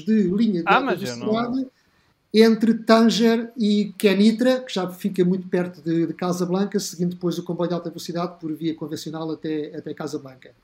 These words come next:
Speaker 1: Eh, e, portanto, além disso, também os marroquinos têm uma razoável rede,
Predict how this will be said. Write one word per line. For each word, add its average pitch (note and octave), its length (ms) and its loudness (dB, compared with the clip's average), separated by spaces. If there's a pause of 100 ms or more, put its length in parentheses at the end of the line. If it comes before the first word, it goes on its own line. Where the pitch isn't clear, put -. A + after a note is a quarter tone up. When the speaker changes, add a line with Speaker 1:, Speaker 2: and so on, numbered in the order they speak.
(440)
Speaker 1:
Eh, E3+ 180 -8
e, F3 60 -2
portanto, F#3+ 440 -2
além F#3+ 260 4
disso, G#3+ 240 4
também G3 260 4
os G3+ 80 0
marroquinos F3+ 520 -4
têm F3+ 220 0
uma D#3+ 280 -2
razoável D#3+ 640 -4
rede, D#3+ 580 -2